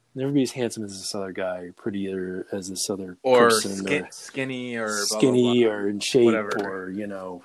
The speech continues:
Speaker 1: have these clothes, own these things. Um,
Speaker 2: Yeah,
Speaker 1: and I
Speaker 2: it's
Speaker 1: think that that process of, for me at least, of slowing down so much of the last six months has been, like,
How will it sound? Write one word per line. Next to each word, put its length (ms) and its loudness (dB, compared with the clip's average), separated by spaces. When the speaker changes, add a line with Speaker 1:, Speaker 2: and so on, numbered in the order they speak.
Speaker 1:
have 260 0
these 180 2
clothes, 480 -4
own 200 -6
these 280 -8
things. 320 -12
Um, 120 -8
Speaker 2:
Yeah, 260 -6
Speaker 1:
and 80 0
I 40 2
Speaker 2:
it's 80 0
Speaker 1:
think 140 4
that 220 4
that 160 -4
process 560 2
of, 100 -8
for 120 -8
me 220 -4
at 80 -6
least, 220 -8
of 100 -12
slowing 460 -6
down 300 -8
so 160 -8
much 200 -8
of 80 -20
the 180 -4
last 340 -4
six 280 -4
months 260 -2
has 100 -4
been, 180 -8
like, 220 -14